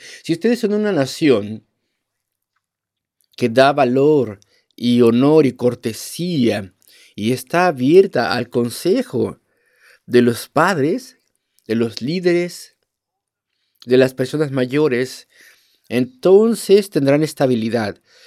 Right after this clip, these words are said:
y estarán allí en esa tierra por mucho tiempo, esa tierra que Dios les da. En otras palabras, la promesa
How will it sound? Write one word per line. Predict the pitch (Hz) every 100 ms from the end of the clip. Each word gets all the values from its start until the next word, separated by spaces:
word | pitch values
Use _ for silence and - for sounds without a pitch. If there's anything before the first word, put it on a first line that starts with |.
| - - - - _ _ _ _ _ _
y | - 135 170 165
estarán | 135 131 131 147 160
allí | - 123 117 123 139 147 139 123
en | 127
esa | 135 151 -
tierra | 135 135 147
por | 131 123
mucho | 127 131 165
tiempo, | 165 143 131 113
esa | 143 160 147
tierra | 123 117 135
que | 113
Dios | 101 110
les | 131
da. | - 160 98 87
En | - 117
otras | 120 139 -
palabras, | 117 107 123 127
la | 123
promesa | 123 120 123 139 139 165